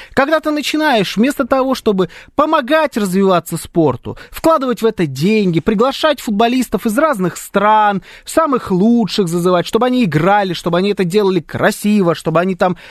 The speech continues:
выигрывали и прославляли чемпионат твоей страны, когда ты вместо этого начинаешь бороться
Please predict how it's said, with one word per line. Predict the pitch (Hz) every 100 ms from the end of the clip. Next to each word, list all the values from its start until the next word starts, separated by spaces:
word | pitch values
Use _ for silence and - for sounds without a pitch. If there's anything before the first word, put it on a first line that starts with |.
| - 135
выигрывали | 143 262 262 233 180 202 196 190 196
и |
прославляли | 226 240 - 196 214 226 220 185
чемпионат | - 165 196 190 180
твоей | - 175 170
страны, | 208 226 330
когда | 233 220
ты | 214
вместо | 196 202 -
этого | 202 165 147
начинаешь | 151 160 175 160 127
бороться | 143 214 311 359 - - 117